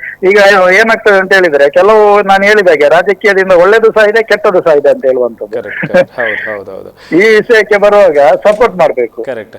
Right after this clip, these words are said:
Speaker 2: ಹೌದು, ಹೌದು. ಆ, ಇ-, ಇನ್ನೊಂದು
Speaker 1: ಹಾಗೆ.
Speaker 2: ವಿಚಾರ ಇಲ್ಲಿ ಸ್ಪಷ್ಟ ಏನು ಅಂತ ಹೇಳಿದ್ರೆ, ಆ, ಇನ್ಮುಂದೆ
Speaker 1: ಹಾ.
Speaker 2: ಕಳ್ಳರು ಈ ಅನುಗ್ರಹ ಕಾಲೇಜಿಗೆ ಬರ್ಲಿಕ್ಕಿಲ್ಲ ಅನ್ನೋದು ಸ್ಪಷ್ಟ. ಯಾಕೆಂತ ಹೇಳಿದ್ರೆ ಇಲ್ಲಿ ಭಾರಿ, ಆ, ಸೆಕ್ಯೂರಿ ಆಗಿ ಒಂದು ಸಿ ಸಿ ಟಿ ವಿಗಳನ್ನು ಹಾಕಿದ್ದಾರೆ. ಆರ್ ಆರ್ ಸೆಕ್ಯೂರಿಟಿ ಸಿಸ್ಟಮ್ ಅವರ,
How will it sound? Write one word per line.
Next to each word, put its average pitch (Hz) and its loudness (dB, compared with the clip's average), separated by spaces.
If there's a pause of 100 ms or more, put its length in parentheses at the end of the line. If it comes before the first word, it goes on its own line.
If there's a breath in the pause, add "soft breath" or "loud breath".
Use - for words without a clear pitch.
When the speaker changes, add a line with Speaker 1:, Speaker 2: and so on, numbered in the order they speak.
Speaker 2:
ಹೌದು, 98 -16
ಹೌದು. 92 -18 (320 soft breath)
ಆ, 147 -14
ಇ-, 170 -10
ಇನ್ನೊಂದು 202 -6
Speaker 1:
ಹಾಗೆ. 120 0
Speaker 2:
ವಿಚಾರ 190 -2
ಇಲ್ಲಿ 185 -4
ಸ್ಪಷ್ಟ 170 -10
ಏನು 175 -4
ಅಂತ 160 -10
ಹೇಳಿದ್ರೆ, 120 -6 (140)
ಆ, 120 -4
ಇನ್ಮುಂದೆ 143 -2
Speaker 1:
ಹಾ. 123 0
Speaker 2:
ಕಳ್ಳರು 185 -2
ಈ 175 0
ಅನುಗ್ರಹ 175 -2
ಕಾಲೇಜಿಗೆ 170 -2
ಬರ್ಲಿಕ್ಕಿಲ್ಲ 160 -2
ಅನ್ನೋದು 147 -6
ಸ್ಪಷ್ಟ. 139 -8 (440 soft breath)
ಯಾಕೆಂತ 160 -4
ಹೇಳಿದ್ರೆ 175 -2
ಇಲ್ಲಿ 156 -6
ಭಾರಿ, 160 0 (320 loud breath)
ಆ, 127 -4 (520)
ಸೆಕ್ಯೂರಿ 170 -4
ಆಗಿ 160 -2
ಒಂದು 151 -4
ಸಿ 156 -10
ಸಿ 165 -8
ಟಿ 170 -8
ವಿಗಳನ್ನು 156 -4
ಹಾಕಿದ್ದಾರೆ. 127 -8
ಆರ್ 147 0
ಆರ್ 165 0
ಸೆಕ್ಯೂರಿಟಿ 160 -6
ಸಿಸ್ಟಮ್ 160 -6
ಅವರ, 156 -2